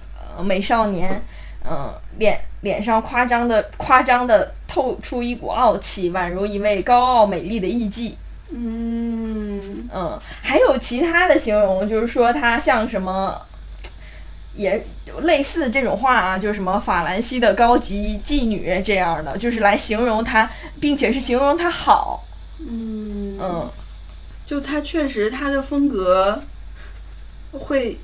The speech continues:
Speaker 2: 如果都读下来，感觉还挺统一的。
Speaker 1: 嗯，嗯，
Speaker 2: 这个
Speaker 1: 小说的风格。
Speaker 2: 小说这个方面，然后就写的都是一种相对来讲，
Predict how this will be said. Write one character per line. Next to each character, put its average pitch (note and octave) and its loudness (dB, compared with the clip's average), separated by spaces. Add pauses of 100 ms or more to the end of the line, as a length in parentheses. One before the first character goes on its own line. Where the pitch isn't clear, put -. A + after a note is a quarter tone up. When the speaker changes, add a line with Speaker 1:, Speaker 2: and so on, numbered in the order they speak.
(120)
Speaker 2:
如 A#3+ -4
果 C#4 4
都 E4+ 0
读 F#3+ -2
下 A#3+ -2
来， G#3 2
感 G3+ -2
觉 F#3+ -2
还 A#3 -2
挺 G#3+ -4
统 G3+ -4
一 F3+ -6
的。 D3 -6 (240)
Speaker 1:
嗯， G#3 -4
嗯， G3 -4
Speaker 2:
这 A3+ 4
个 - 6
Speaker 1:
小 - -
说 B3 2
的 A3+ 4
风 - 2
格。 A#3+ 4
Speaker 2:
小 A3+ 2
说 A3 6
这 F#3+ 2
个 F3+ 0
方 F#3 -4
面， F#3 -8
然 F#3+ -6
后 G#3 -4 (1900)
就 B3+ -4
写 G#3 0
的 G3 0
都 B3 0
是 C4+ -4
一 B3 -4
种 E3 -2 (460)
相 A#3 -4
对 A#3+ -2
来 F#3 -2
讲， F#3 -6